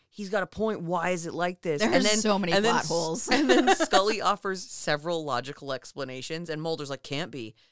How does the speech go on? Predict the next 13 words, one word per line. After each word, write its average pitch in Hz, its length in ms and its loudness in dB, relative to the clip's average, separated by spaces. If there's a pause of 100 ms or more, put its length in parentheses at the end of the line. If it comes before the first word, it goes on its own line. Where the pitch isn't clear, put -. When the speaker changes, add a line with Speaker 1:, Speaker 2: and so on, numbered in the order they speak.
(140)
Speaker 1:
But 185 160 -8
his, 196 180 -2 (100)
he 196 140 -12
doesn't 196 240 -8
actually 196 260 -10
give 160 140 -10
a 151 60 -8
justification 139 880 -8
for 143 120 -12
why 131 180 -8
it - 180 -10
can't 117 340 -10
be. 196 260 -14